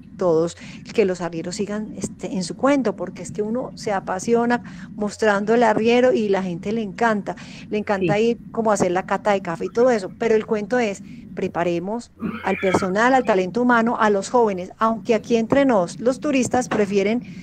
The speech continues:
Speaker 1: los adultos mayores, o sea, que los guías sean mayores porque tienen más credibilidad y que tengan una profesión además de.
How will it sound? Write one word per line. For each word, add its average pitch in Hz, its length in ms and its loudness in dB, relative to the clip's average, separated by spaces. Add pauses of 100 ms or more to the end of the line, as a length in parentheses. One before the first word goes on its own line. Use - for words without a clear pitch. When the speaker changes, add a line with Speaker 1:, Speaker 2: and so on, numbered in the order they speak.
(260)
Speaker 1:
los 240 320 2
adultos 202 380 2
mayores, 247 540 4
o 208 60 -4
sea, 185 140 -4
que - 120 -4
los 180 140 -4
guías 247 280 0
sean 196 420 -6
mayores 208 600 2 (280)
porque 214 240 -2
tienen 202 340 -2
más 269 300 2
credibilidad 202 580 4
y 180 80 -4
que 180 140 -10
tengan 180 240 -10
una 196 140 -10
profesión 165 580 -10
además 180 420 -6
de. 208 180 0